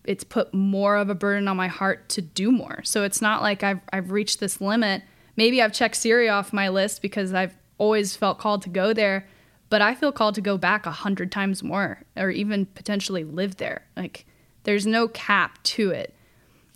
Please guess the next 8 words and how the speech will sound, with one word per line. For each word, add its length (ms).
And 240
there's 220
this 180
really 420
awesome 800
analogy 760
that, 360
uh, 240